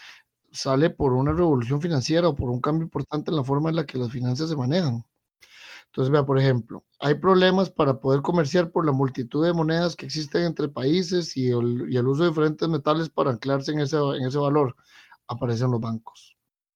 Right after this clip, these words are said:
Aparecen los bancos, solucionan un tema. Mae,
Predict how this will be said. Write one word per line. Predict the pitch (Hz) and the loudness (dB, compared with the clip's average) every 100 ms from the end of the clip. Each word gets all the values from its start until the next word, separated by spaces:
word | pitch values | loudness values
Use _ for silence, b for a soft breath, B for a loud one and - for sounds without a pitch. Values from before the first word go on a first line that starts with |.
| _ _ _ _ _ _ _ _ _ _ _ - _ - _ _ _ _ _ _ _ _ _ _ _ _ _ | _ _ _ _ _ _ _ _ _ _ _ -20 _ -20 _ _ _ _ _ _ _ _ _ _ _ _ _
Aparecen | 120 127 | -4 -2
los | 127 | -2
bancos, | 113 98 - - - - | -4 -10 -14 -20 -20 -12
solucionan | 147 131 123 131 135 | -4 -2 0 0 0
un | 131 | -2
tema. | 117 117 104 _ - B B B B B | -4 -10 -10 _ -20 B B B B B
Mae, | - 156 143 135 | -4 0 0 -2